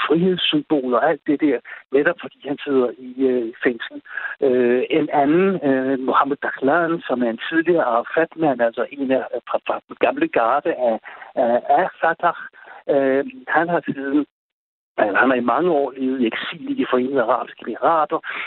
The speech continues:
og han er fortaler for en ny og ren kurs inden for Fatah og for ledelsen, og, og han har så, øh,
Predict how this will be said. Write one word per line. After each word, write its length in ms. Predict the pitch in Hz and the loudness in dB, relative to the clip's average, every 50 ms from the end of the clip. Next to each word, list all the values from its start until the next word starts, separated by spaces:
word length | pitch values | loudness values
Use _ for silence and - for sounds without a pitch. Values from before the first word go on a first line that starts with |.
| - - | -6 -2
og 100 | - 135 | 0 2
han 100 | 156 160 | 4 2
er 60 | 170 165 - | 2 2 0
fortaler 480 | 156 131 135 139 - 175 151 135 135 - | 0 0 0 -2 -2 -2 -2 -2 -2 -2
for 100 | - 131 | -2 -2
en 100 | 113 113 | -2 -2
ny 220 | 123 143 165 160 143 | -6 -6 -2 0 0
og 120 | 120 110 - - | 0 0 2 2
ren 200 | 151 - 156 143 | 2 2 2 0
kurs 480 | - - - - 311 269 - 120 - - 123 | -2 -4 -2 0 0 0 0 -2 -4 -2 0
inden 240 | 131 127 143 151 - - | 0 2 2 0 -2 0
for 140 | 156 135 - | -2 0 2
Fatah 360 | - 151 143 - - 147 135 - - | 2 0 0 0 -2 -4 -4 -2 -2
og 140 | 131 117 - | -4 -4 -2
for 100 | - 131 113 | -2 -4 -2
ledelsen, 500 | - 135 147 160 170 165 - - 170 165 - - - - - - - - - - | 0 2 4 4 2 2 0 0 0 0 0 -4 -10 -8 -8 -8 -8 -10 -4 0
og, 460 | - 143 131 131 131 127 127 - - | 0 2 4 4 4 2 2 2 2
og 220 | 139 127 127 127 | 0 0 2 2
han 200 | 139 147 156 170 | 0 0 0 0
har 240 | 165 151 165 156 127 | -2 0 0 0 -2
så, 220 | - - 135 123 117 113 107 - _ _ - - | -2 -2 0 2 2 0 -2 -6 _ _ -12 -8
øh, 300 | 117 113 113 110 107 110 | -6 -4 -4 -4 -6 -8